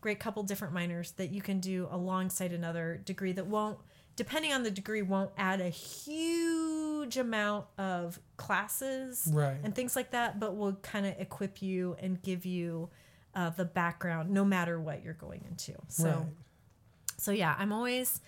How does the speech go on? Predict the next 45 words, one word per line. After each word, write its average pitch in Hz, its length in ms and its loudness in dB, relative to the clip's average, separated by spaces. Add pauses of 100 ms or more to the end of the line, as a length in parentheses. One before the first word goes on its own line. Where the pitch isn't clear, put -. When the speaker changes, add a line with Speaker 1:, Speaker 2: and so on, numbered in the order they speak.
(360)
Speaker 1:
willing 226 460 0
to, 196 600 0
I'm, 196 260 2
my 202 240 2
office 269 300 6
is 269 140 2
always 254 260 2
open, 262 460 -2 (800)
um, 185 540 0 (720)
when 190 120 -2
I'm 185 100 2
not 180 160 -2
teaching, 180 340 -6 (440)
uh, 233 220 6
<laughs> - 160 8
to 302 80 10
meet 294 200 4
with 285 80 4
Speaker 2:
<laughs> 294 40 8
Yeah. - 0 -
Speaker 1:
students 262 540 4
and 233 140 0
to 214 80 -6
talk 214 260 2
to - 60 -4
them 262 100 2
about 269 300 4
ways 214 280 0
that 190 220 -2
we 202 140 -2
can 214 160 -4
help 190 420 -2
equip 190 360 -6
them 180 280 0
for 170 400 -4
whatever 277 380 2
they're 202 100 0
going 170 280 0
into. 165 360 -4 (280)
Speaker 2:
Mm-hmm. 165 120 2
Speaker 1:
The 240 100 6
reality 311 600 8
i-, - 260 -4 (140)
these 277 340 2
days 190 400 2